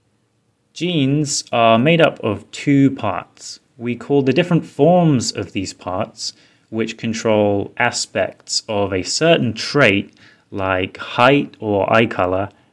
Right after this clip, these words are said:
alleles. So, for example, the part of the gene that codes for brown eyes in an organism is an allele, and another part that codes for green eyes would also be an allele.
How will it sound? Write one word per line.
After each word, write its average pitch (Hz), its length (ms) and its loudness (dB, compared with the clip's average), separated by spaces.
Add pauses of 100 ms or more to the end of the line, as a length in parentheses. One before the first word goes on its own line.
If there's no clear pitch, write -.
(320)
alleles. 101 800 -2 (580)
So, 131 440 0
for 131 140 2
example, 117 560 2 (300)
the 117 240 0
part 180 280 4
of 160 120 0
the 135 100 6
gene 123 360 2
that 113 120 -2
codes 110 260 -2
for 104 140 -4
brown 151 480 0
eyes 117 420 0
in 107 160 -4
an 101 120 0
organism 95 640 -4 (380)
is 104 360 -4
an 101 140 -2
allele, 98 540 0 (440)
and 120 320 2
another 165 280 6
part 117 460 2
that 107 320 0
codes 107 340 -4
for 101 240 -6
green 151 300 2
eyes 117 420 2 (120)
would 113 180 -4
also 139 380 4
be 104 240 2
an 98 200 -6
allele. 98 560 -2